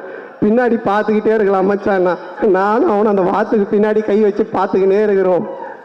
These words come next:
கொஞ்ச நேரம் கழிச்சு எங்களுக்கு பின்னாடி பிளட் வந்துன்னு இருக்கு. அப்புறம் தான் நான் சொன்னேன், "மச்சான், அந்த வாத்து நம்ம கிட்ட இருந்து முட்டையை எடுத்துன்னு இருக்கு மச்சான்" அப்படின்னு. "ஆமாண்டா, இது தெரியாம போ-"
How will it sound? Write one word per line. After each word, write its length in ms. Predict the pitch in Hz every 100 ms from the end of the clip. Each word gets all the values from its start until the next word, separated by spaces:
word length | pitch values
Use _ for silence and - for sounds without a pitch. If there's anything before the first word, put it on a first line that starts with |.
| -
கொஞ்ச 360 | - 240 - 240
நேரம் 340 | 254 277 311
கழிச்சு 380 | 240 233 247 233
எங்களுக்கு 420 | 208 240 240 -
பின்னாடி 100 | 233
பிளட் 400 | 226 180 196 208
வந்துன்னு 280 | 190 185 175
இருக்கு. 320 | 165 160 - 262 220 - - 220 - 247 190
அப்புறம் 440 | 220 196 247 226
தான் 120 | 240
நான் 180 | 226 202
சொன்னேன், 320 | 208 214 233
"மச்சான், 420 | 208 190 226 226 220 - -
அந்த 340 | 233 196 175
வாத்து 320 | 175 214 226
நம்ம 240 | 196 190 214
கிட்ட 180 | 220
இருந்து 200 | 220 208
முட்டையை 280 | 196 208 208
எடுத்துன்னு 220 | 185 185
இருக்கு 180 | 175 170
மச்சான்" 380 | 165 160 180 175
அப்படின்னு. 500 | 170 160 - - 214 - -
"ஆமாண்டா, 840 | 208 226 262 262 233 214 208 - 269
இது 220 | 247 -
தெரியாம 420 | 254 - - 277
போ-" 520 | - 285 311 - -